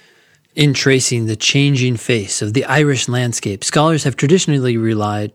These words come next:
traditionally relied primarily on evidence from historical documents. Okay. Um, I'm just pausing here for, for, for a half second because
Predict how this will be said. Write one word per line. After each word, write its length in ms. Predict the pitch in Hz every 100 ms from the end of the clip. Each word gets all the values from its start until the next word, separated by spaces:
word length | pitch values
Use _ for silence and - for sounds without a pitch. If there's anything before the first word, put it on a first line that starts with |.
| -
traditionally 640 | 143 147 190 156 127 117
relied 520 | 110 110 101 104 147
primarily 760 | 143 127 127 123 147 185 160 123
on 220 | 107 110 -
evidence 640 | 139 139 104 92 98 - - _ _
from 220 | - 131
historical 680 | 120 113 - 139 127 120 120
documents. 720 | 104 101 - 95 82 - - - _ _ _ _ _ _ _ _ _ _ _ -
Okay. 360 | - 92 139 - _ _ _ _ _ _
Um, 640 | 131 127 123 123 120 117 - _ _ _ _ _ _ _ _ _ _ _ _ _ _ _ _ _ -
I'm 140 | 226
just 300 | 294 - _
pausing 500 | - 131 135 135 139
here 180 | 135 131
for, 220 | - 117
for, 180 | - 127 -
for 200 | - 131
a 40 |
half 200 | 120 120
second 360 | - 120 131 117
because 720 | 120 117 127 117 110 - -